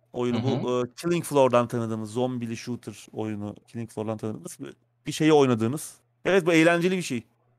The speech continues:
Speaker 2: Evet,
Speaker 1: Köpek
Speaker 2: hikayesi
Speaker 1: balığı
Speaker 2: falan da
Speaker 1: böyle.
Speaker 2: var. Evet, hikayesi
Speaker 1: Var, var,
Speaker 2: falan
Speaker 1: evet.
Speaker 2: da var.
Speaker 1: Bakılabilir.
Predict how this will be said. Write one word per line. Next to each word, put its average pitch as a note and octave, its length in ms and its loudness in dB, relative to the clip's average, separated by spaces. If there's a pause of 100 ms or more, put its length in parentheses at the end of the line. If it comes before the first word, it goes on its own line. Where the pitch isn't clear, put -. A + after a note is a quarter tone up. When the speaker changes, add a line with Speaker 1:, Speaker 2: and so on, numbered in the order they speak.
(240)
Speaker 2:
Evet, - 160 -8
Speaker 1:
Köpek D#3+ 200 2
Speaker 2:
hikayesi D3 280 8
Speaker 1:
balığı C#3+ 80 6
Speaker 2:
falan E3 260 10
da - 40 4
Speaker 1:
böyle. D#3+ 100 8
Speaker 2:
var. A2 180 6 (140)
Evet, A#2+ 220 2
hikayesi C3 300 6
Speaker 1:
Var, D3 80 8
var, C#3+ 60 4 (120)
Speaker 2:
falan B2 100 8
Speaker 1:
evet. C3 100 4
Speaker 2:
da A2 60 0
var. D3 200 2 (1080)
Speaker 1:
Bakılabilir. C#3 520 2